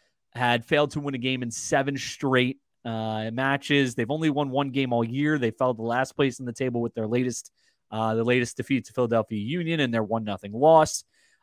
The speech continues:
Um, and then the other coach was Ezra Hendrickson in Chicago. They got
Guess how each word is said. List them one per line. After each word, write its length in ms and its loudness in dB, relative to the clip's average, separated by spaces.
Um, 320 4
and 220 -2
then 480 4
the 140 -2
other 160 0
coach 400 -6
was 320 -4
Ezra 440 -4
Hendrickson 680 2
in 140 -4
Chicago. 840 4
They 100 4
got 300 0